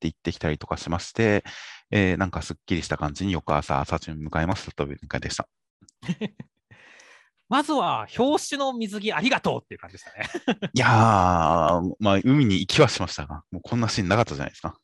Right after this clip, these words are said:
Speaker 2: <laughs> なかったね。<laughs> でもまあ、そこに対してはちゃんとね、三浦先生がコメント欄の方で、「少年漫画の恋愛ものとして水着会をやらなくていいものかという葛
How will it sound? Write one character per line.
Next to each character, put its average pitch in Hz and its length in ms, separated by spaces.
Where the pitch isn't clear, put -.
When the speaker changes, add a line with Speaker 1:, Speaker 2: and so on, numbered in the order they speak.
Speaker 2:
<laughs> 143 240
な 151 160
か 202 60
っ - 80
た 92 100
ね。 107 120
<laughs> - 1500
で 302 80
も 285 120
ま 262 120
あ、 196 40
そ 233 120
こ 302 120
に 285 60
対 320 140
し - 20
て - 60
は 117 80
ち - 80
ゃ 143 60
ん 139 60
と 165 80
ね、 226 100
三 143 100
浦 151 140
先 151 140
生 175 120
が 123 80
コ - 160
メ 127 80
ン 135 60
ト 143 80
欄 110 180
の 98 80
方 98 140
で、 92 240
「少 160 320
年 160 160
漫 151 220
画 131 100
の 107 100
恋 117 240
愛 120 100
も 120 100
の 117 100
と 120 100
し - 80
て 113 140
水 123 220
着 151 120
会 120 180
を 110 40
や 107 80
ら 117 80
な 139 100
く - 80
て - 120
い 131 80
い 139 40
も 123 80
の 104 100
か 98 100
と 101 80
い 95 60
う 95 60
葛 - 160